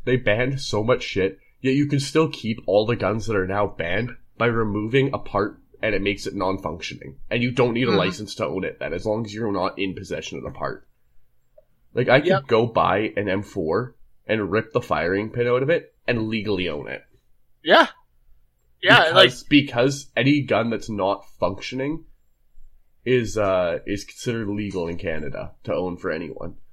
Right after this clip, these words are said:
Speaker 1: So you could
Speaker 2: Mm-hmm.
Speaker 1: literally just go to the States, you know, buy something that you're not supposed to have, and then remove the firing pin, add a little weld, and usually you can just, uh, keep it. Or you could pour a little concrete down the barrel and just remachine the barrel.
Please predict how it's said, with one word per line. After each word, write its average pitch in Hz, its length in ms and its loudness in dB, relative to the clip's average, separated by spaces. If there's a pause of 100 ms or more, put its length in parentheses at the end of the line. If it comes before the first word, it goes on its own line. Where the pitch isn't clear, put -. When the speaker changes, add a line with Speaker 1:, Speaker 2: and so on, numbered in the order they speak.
(120)
Speaker 1:
So - 140 -8
you 202 80 -4
could 262 140 0
Speaker 2:
Mm-hmm. 156 100 2
Speaker 1:
literally 135 320 4
just 131 240 -4
go 117 140 2
to 120 60 -4
the 107 80 -8
States, 98 560 -6
you 113 100 -4
know, 98 140 0
buy 95 340 0
something 123 340 -4
that 110 80 -2
you're 101 140 -4
not 101 220 0
supposed 107 360 -8
to 92 80 -4
have, 87 380 -8 (440)
and 131 200 2
then 120 220 0
remove 127 300 2
the 156 60 -2
firing 110 400 0
pin, 147 300 -2 (180)
add 123 240 8
a 135 60 6
little 120 360 0
weld, 90 460 -2 (680)
and 113 480 0 (120)
usually 123 600 -2
you 110 420 -4
can 107 220 -8
just, 98 480 -6
uh, 90 360 2
keep 92 260 -10
it. - 120 -6
Or 117 140 0
you 123 100 0
could 120 300 -8
pour 127 220 2
a 127 40 0
little 120 380 -2
concrete 101 440 -4
down 120 160 0
the 123 60 -2
barrel 135 340 0
and 113 140 -2
just 107 160 -12
remachine 104 640 -6
the 87 60 -2
barrel. 71 500 -6